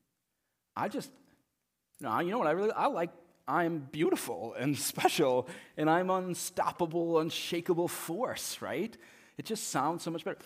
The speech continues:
By the way, this is why I think we let so much secular philosophy even drip into the church, because we go, "Oh, that sounds really good. We like that. Let's keep some of that.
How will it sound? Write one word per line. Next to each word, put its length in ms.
By 80
the 40
way, 60
this 140
is 60
why 200
I 80
think 160
we 60
let 160
so 100
much 160
secular 440
philosophy 720
even 180
drip 260
into 140
the 120
church, 320
because 200
we 60
go, 100
"Oh, 80
that 140
sounds 220
really 160
good. 240
We 100
like 260
that. 180
Let's 120
keep 200
some 180
of 60
that. 340